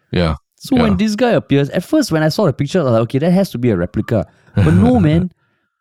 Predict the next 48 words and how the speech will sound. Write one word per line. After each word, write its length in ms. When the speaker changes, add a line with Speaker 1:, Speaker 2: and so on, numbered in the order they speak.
Speaker 2:
There 120
are 20
Speaker 1:
It's 100
the 60
Speaker 2:
pictures 180
of 60
Speaker 1:
actual 80
Speaker 2:
him 40
Speaker 1:
one. 80
Speaker 2:
next 160
to 80
Messi, 680
next 320
to, 400
uh, 240
Lisandro 500
Martinez, 800
next 240
Speaker 1:
Yeah. 100
Speaker 2:
to 200
Ang-, 340
Angel 320
Di 120
Maria. 580
Speaker 1:
Mm, 140
mm. 180
Speaker 2:
And 80
it's, 140
I 60
don't 100
know, 120
man. 240
It's 200
just 240
fucking 680
cringe, 480
lah. 140
Speaker 1:
Yeah. 240
Speaker 2:
Uh, 340
it's 160
cringe 360
to 60
the 120
max. 340
And, 340
uh, 220
I 40
mean, 220